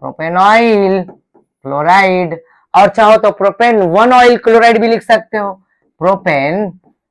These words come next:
राइट, वन ऑयल क्लोराइड, ये भी लिख सकते हो बच्चा। और यहाँ पे एक कार्बन,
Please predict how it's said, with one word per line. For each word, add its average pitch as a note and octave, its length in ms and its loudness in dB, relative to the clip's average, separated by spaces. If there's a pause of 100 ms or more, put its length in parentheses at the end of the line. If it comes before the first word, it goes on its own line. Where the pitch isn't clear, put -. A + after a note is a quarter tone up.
(220)
राइट, F3 360 -2 (240)
वन E3+ 760 -2 (400)
ऑयल F#3 760 0 (680)
क्लोराइड, D#3 1120 -2 (400)
ये C3 120 -10
भी F3 120 -8
लिख G3+ 180 -8
सकते G#3 320 -12
हो G3+ 60 -8
बच्चा। F#3 360 -14 (420)
और D#3 120 2
यहाँ G3 260 2
पे A#3 180 2
एक A3+ 140 -4
कार्बन, G#3+ 540 2